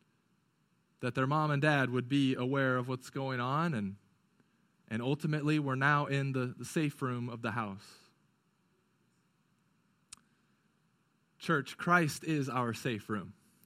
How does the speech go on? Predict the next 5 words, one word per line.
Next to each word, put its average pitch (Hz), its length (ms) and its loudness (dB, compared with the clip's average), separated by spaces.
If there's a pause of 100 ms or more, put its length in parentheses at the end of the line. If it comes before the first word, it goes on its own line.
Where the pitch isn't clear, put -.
(2500)
When 156 360 0
we 185 120 6
come 185 420 4
to 156 120 -2
faith 147 560 -2